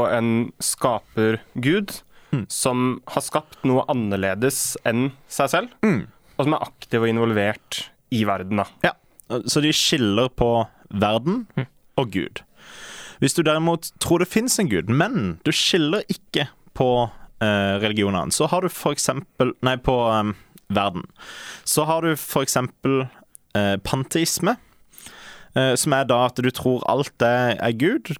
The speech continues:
Speaker 2: Gud er en del av virkeligheten som, eh, f-, alt det samme som det som eksisterer. Eh, du skiller ikke på Gud og,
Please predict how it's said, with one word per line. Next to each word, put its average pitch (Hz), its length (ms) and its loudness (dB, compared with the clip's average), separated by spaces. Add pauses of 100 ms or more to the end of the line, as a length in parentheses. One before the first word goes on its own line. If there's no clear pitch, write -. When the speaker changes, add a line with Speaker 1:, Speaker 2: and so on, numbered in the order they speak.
Speaker 2:
Gud 147 380 0
er 127 360 0
en 123 100 0
del 123 300 2
av 120 80 2
virkeligheten 123 680 -2
som, 135 540 0 (600)
eh, 104 280 2 (380)
f-, - 340 -8 (340)
alt 143 400 0
det 139 100 0
samme 135 640 0 (160)
som 120 400 0
det 101 140 2
som 110 120 -2
eksisterer. 64 500 0 (840)
Eh, 107 360 0 (300)
du 143 80 -2
skiller 135 480 2
ikke 120 280 -2 (160)
på 113 420 2
Gud 143 380 0 (320)
og, 113 340 2